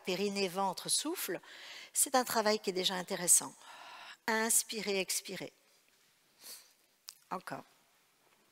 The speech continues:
Une dernière fois, toujours en position neutre ou posture intermédiaire pour le bas du dos, c'est la même chose. Très bien.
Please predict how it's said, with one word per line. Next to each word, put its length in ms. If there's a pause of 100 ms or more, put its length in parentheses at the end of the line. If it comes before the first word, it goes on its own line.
(100)
Une 120
dernière 340
fois, 300 (120)
toujours 440 (100)
en 80
position 680 (140)
neutre 540 (560)
ou 100
posture 640 (640)
intermédiaire 640
pour 200
le 80
bas 140
du 140
dos, 240
c'est 180
la 80
même 200
chose. 320 (1700)
Très 180
bien. 180